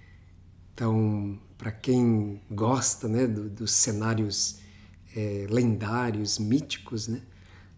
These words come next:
É, o devoto, nesse momento, ele tá experimentando um pouquinho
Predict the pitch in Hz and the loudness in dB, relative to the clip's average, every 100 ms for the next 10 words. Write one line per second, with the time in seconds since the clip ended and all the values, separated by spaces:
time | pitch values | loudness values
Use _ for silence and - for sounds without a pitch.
0 | - - - 107 107 107 113 117 101 120 | -20 -20 -10 -6 -4 0 2 2 2 0
1 | 139 135 120 117 - 117 104 127 170 151 | 2 2 4 2 2 0 2 2 2 0
2 | 123 113 113 117 117 113 - - 113 107 | 0 -2 -2 -2 -2 0 -2 -2 -2 -2
3 | 104 - 143 147 113 113 110 110 - - | -4 -2 2 2 2 -2 -2 -10 -8 2
4 | 160 143 113 | 2 2 -2